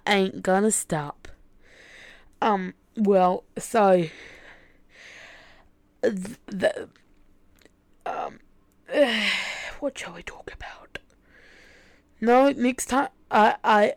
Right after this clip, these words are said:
I don't actually know what our sponsor's gonna be today, mainly 'cause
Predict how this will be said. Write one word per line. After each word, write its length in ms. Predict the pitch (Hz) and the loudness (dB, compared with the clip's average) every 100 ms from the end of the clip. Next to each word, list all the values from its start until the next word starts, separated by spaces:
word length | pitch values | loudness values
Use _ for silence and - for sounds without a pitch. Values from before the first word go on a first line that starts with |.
| 269 | -4
I 300 | 240 214 196 | -2 2 2
don't 300 | 190 196 190 | 2 2 2
actually 460 | 185 202 - 175 165 | -2 -4 -8 -8 -6
know 280 | 165 165 | -4 -4
what 300 | 165 165 175 - | -4 -4 -6 -8
our 180 | - 185 | -8 -8
sponsor's 540 | - 220 190 - 202 | -10 -12 -12 -10 -10
gonna 220 | 202 208 208 | -8 -8 -8
be 220 | 220 214 | -6 -8
today, 380 | 208 226 226 240 | -8 -8 -8 -6
mainly 380 | 220 226 226 | -6 -6 -6
'cause 220 | 214 214 | -8 -10